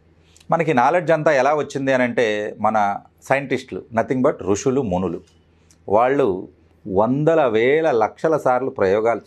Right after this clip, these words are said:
చేసి ఇది ఉపయోగపడుతుంది బాబు సమాజానికి, మనుషులకు, పూజలకు, ఆ, వైద్యానికి అని చెప్పి మనకు ఇవ్వడం జరిగింది. పూజల్లో ఎంత ప్రాధాన్యత ఉందో హెల్త్ విషయానికి వస్తే తల నుంచి కాలి గోటి వరకు అన్నిట్లో అది కర్పూరాన్ని వాడడం జరుగుతుంది.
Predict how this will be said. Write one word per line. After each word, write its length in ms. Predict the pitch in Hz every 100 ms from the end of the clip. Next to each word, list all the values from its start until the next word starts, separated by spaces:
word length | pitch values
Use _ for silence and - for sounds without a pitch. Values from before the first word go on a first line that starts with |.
| -
చేసి 340 | 85 127 147 - _ _ -
ఇది 160 | 139 156
ఉపయోగపడుతుంది 720 | 123 127 135 127 123 127 123
బాబు 320 | 107 110 117 143
సమాజానికి, 680 | 110 113 110 110 107 131
మనుషులకు, 520 | 127 107 104 107 104
పూజలకు, 640 | 147 117 104 107 104 131 - - _ _ -
ఆ, 140 | 110 104
వైద్యానికి 680 | 117 110 117 110 110 139
అని 140 | 131 131
చెప్పి 600 | 107 - 135 123 95 - -
మనకు 240 | 101 123
ఇవ్వడం 300 | 107 101 131
జరిగింది. 400 | 92 82 - - _ _ _ 147
పూజల్లో 420 | 165 170 170 170
ఎంత 160 | 151 151
ప్రాధాన్యత 600 | 139 135 143 147 135 139
ఉందో 540 | 131 135 117 123 - _ _ _ -
హెల్త్ 380 | 123 185 208 233
విషయానికి 520 | 160 147 151 147 135
వస్తే 320 | 123 - 117
తల 280 | 117 139 165
నుంచి 380 | 170 156 190 180
కాలి 300 | 143 143 135
గోటి 260 | 135 147
వరకు 240 | 143 131 139
అన్నిట్లో 880 | 127 139 143 139 135 151 190 220 -
అది 300 | 117 - -
కర్పూరాన్ని 440 | 110 107 117 113 117
వాడడం 280 | 98 98 110
జరుగుతుంది. 480 | 92 87 90 90